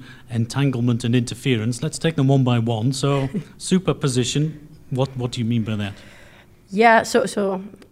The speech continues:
Speaker 2: already gets very complicated, eh, in the first question. Um, so, you know, quan-, uh, computers, classical computers, the, the, the ones that we conventional, let's call it,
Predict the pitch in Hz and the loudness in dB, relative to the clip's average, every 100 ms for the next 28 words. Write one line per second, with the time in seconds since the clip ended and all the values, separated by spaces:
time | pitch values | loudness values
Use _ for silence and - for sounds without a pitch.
0 | - _ _ - 240 254 220 214 185 220 | -20 _ _ 2 4 6 4 2 2 2
1 | 208 220 202 185 185 185 190 220 196 - | 4 0 0 -4 -2 -2 -2 0 -2 -2
2 | 202 196 - 190 - 202 - 214 220 226 | -6 -4 -4 -4 -6 -10 0 6 8 8
3 | 226 202 - - - - - - - - | 4 -2 -10 -20 -20 -20 -20 -20 -16 0
4 | 254 254 254 - - _ - 294 226 - | 6 8 8 2 -20 _ 2 4 4 4
5 | 294 320 302 247 247 - 277 269 269 294 | 4 4 4 4 4 2 0 0 0 0
6 | 226 - 254 277 269 - 226 - 233 208 | 0 2 2 2 0 2 0 2 2 4
7 | 196 185 185 196 190 190 180 175 185 185 | 4 0 -2 -2 0 -2 -6 -8 -12 -12
8 | - 185 185 214 202 202 185 208 202 220 | -16 -6 -2 0 0 -2 0 -2 0 -2
9 | 208 254 247 208 196 208 - - 202 214 | 4 4 4 -2 -2 -4 -6 -2 0 0
10 | - | -4